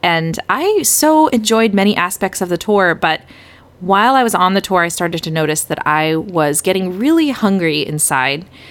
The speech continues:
and I felt this, this worm of discontent, and it was kind of eating away at me. I noticed myself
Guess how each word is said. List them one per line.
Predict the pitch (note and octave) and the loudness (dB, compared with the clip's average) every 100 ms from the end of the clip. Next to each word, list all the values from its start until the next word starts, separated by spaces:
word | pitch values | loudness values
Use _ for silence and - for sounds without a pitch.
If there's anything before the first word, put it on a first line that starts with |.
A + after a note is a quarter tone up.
| - - - | -20 -14 -2
and | F3 E3+ E3 | 0 2 0
I | D#3+ | -2
felt | - F3 | -2 -2
this, | D#3+ - | -4 -8
this | - D#3+ - | -6 -8 -4
worm | E3+ E3 E3 | -2 -2 -2
of | D#3 D#3+ | -4 -4
discontent, | D#3+ - E3 - D3 E3 - - - - - | -8 -6 -10 -8 -8 -8 -12 -16 -20 -20 -8
and | - F#3+ | -2 0
it | - | 2
was | A#3 A#3+ - - - - | 0 0 -2 -4 -10 -8
kind | - D4+ | -2 0
of | F#4+ | 0
eating | B3 C#4 C#4 | 0 2 4
away | F#3 E3 | 4 2
at | G#3 | 0
me. | D#3 D3+ | -4 -4
I | D#3 | -4
noticed | E3+ F3+ F3+ - | 0 0 -2 -4
myself | F3 E3 E3+ - - | -2 -2 -2 -6 -20